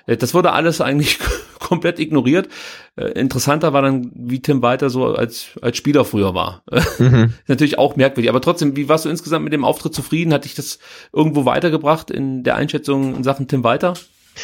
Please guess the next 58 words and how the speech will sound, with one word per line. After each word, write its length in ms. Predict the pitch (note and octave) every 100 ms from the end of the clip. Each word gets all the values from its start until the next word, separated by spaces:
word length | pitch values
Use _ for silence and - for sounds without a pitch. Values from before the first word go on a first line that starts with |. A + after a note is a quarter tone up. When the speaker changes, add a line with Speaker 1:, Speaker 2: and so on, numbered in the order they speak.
| - -
Speaker 2:
Nee, 320 | F#2+ A2 D#3
und 140 | A2+
weil 140 | G2+ A2
ich 120 | A2
auch 120 | G#2
vorher 320 | - C#3 D3
schon 300 | C3 A2+ A2
die 260 | G#2+ G2+ G2+
Sorge 340 | G2 G2+ D#3
hatte, 220 | A2 A#2+ A#2
so 140 | A2+
jetzt 100 | A#2+
habe 80 | A2+
ich's 100 | A2
mir 80 | F2+
gar 120 | F2+
nicht 160 | F#2
angeguckt. 420 | F2+ F#2 - - -
Ich 80 | -
habe 100 | -
dann 140 | -
<laughs> 160 | - -
am 420 | D#3 - E3+ G#3+
Mo-, 240 | F3+ F#3 G3
am 160 | F3
Montag 400 | F3 F#3+ F#3+ D3
halt 140 | D3 -
kurz 260 | F3 E3+
gefragt, 440 | D3+ - B2+ C3+ -
irgendwie, 340 | A#2+ A#2+ A#2+ - - -
wie 140 | - C#3
so 100 | -
der, 160 | A2
der, 240 | G#2+ G2 G#2
der, 340 | A2 G#2+ G#2+
der, 140 | A#2 G#2+
der 160 | A#2
Eindruck 300 | A2+ A#2 A2
war 160 | G#2+ A2
von, 260 | B2 A2
äh, 100 | G2
Tim 220 | A2+ A#2 A2+
Walter. 420 | G#2 B2 A#2+ D2
Und, 280 | G2+ G2 F#2
ähm, 140 | F#2+ - - -
ja, 120 | F#2
das, 160 | F2
das 200 | - G2
hat 120 | F2+ -
mich 100 | F#2
dann 140 | F2+
so 60 | F2+
ein 60 |
bisschen, 500 | F#2+ - F#2+ E2+ F#2 -
ähm, 360 | E2 D#2+ F#2+ -
be-, 80 | G2+
bestätigt, 680 | A2 G#2+ G#2+ A2+ C3 A2 -
ähm, 380 | F#2 F2+ E2+